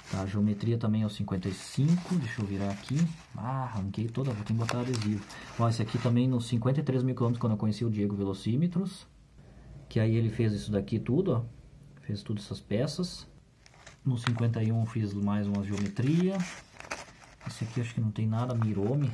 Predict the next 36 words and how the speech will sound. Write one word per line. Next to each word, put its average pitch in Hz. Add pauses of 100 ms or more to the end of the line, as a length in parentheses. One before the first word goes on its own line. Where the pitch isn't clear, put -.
Ah, 123
esse 120
aqui 120
é -
produto 120
de 113
limpeza. 160
O 180 (1300)
que -
que -
mais 120
tem 110
aqui? 117 (1080)
Os -
quarenta 113
e -
sete 120
mil 120
quilômetros. 160
Deixa -
eu 110
ver, 117
Hyundai 113
Caoa, 117
acho 143
que -
é 110
os 104
filtros. - (480)
É, 98
acho 95
que 107
é. 98 (760)
Deixa -
eu 95
ver. 120